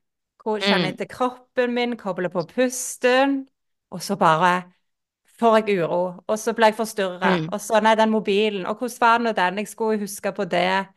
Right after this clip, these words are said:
Speaker 2: Mm.
Speaker 1: Eh, har du noe sånn konkret som en kan begynne å øve seg med for å, eh,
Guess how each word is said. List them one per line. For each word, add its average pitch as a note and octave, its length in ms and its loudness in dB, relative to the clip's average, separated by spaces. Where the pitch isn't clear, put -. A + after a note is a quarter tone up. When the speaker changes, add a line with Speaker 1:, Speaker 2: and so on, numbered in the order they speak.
Speaker 2:
Mm. F#3 260 2
Speaker 1:
Eh, F3 460 -2
har A3 220 8
du B3 60 2
noe A#3+ 100 4
sånn A3+ 200 0
konkret A3+ 720 2
som A3+ 100 -2
en G#3 80 -4
kan G#3+ 160 -2
begynne A3 320 0
å - 60 -2
øve F#3 240 -2
seg A#3+ 260 -8
med G3+ 500 -2
for G#3 200 -2
å, G3 100 0
eh, F#3+ 1400 -4